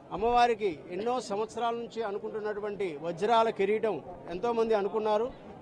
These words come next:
కానీ మహారాష్ట్రకు చెందినటువంటి మహాభక్తుడైనటువంటి సౌరభ్ అమ్మవారికి ఈ వజ్రాల కిరీటం దరిదాపుగా రెండు కోట్ల రూపాయలతోటి ఈ వజ్రాల కిరీటం తయారు చేయించడం జరిగింది. అలాగే సీఎం రాజేష్ గారు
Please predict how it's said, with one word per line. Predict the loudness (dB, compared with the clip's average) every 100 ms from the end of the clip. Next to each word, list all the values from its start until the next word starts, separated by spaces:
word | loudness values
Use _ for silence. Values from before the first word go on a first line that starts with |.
| 0
కానీ | 2 4 2 0 -14 -16 -14 -14 -16 -14 -12 -8
మహారాష్ట్రకు | 2 6 6 6 4 2 2
చెందినటువంటి | 2 4 2 2 0 2 0 -2 -14 -16 -16 -18 -18 -18 -18 -10
మహాభక్తుడైనటువంటి | 0 6 6 4 0 0 2 2 2 0 2 0
సౌరభ్ | 2 4 6 6 2 -8 -16 -18 -18 -12
అమ్మవారికి | -2 4 6 4 4
ఈ | 0 2
వజ్రాల | 0 4 6 6
కిరీటం | 6 4 6 4 0
దరిదాపుగా | -2 4 4 4 2
రెండు | 0 0
కోట్ల | 0 0
రూపాయలతోటి | -2 2 2 2 0 0 -2 -2
ఈ | 0
వజ్రాల | 2 4 4 4
కిరీటం | 4 2 2
తయారు | 2 2 2
చేయించడం | -2 -2 -2
జరిగింది. | 0 0 2 0 -2 -12 -16 -16 -10 2
అలాగే | 6 6 6 4 2 -8 -18 -18 -18 -18 -18 -18 -18 -16
సీఎం | -6 2 2 4
రాజేష్ | 8 8 8 4 4
గారు | 2 0